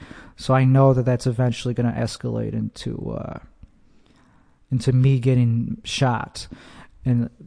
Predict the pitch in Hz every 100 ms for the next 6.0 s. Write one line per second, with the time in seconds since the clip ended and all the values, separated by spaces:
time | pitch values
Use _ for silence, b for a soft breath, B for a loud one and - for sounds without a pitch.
0 | - _ _ - _ _ _ - 139 131
1 | 120 - - - - 139 135 139 127 110
2 | - - 131 131 123 120 117 - - -
3 | 139 135 127 113 127 131 113 147 151 -
4 | - 139 131 143 131 113 110 - - 127
5 | 117 143 131 131 - 120 117 113 110 -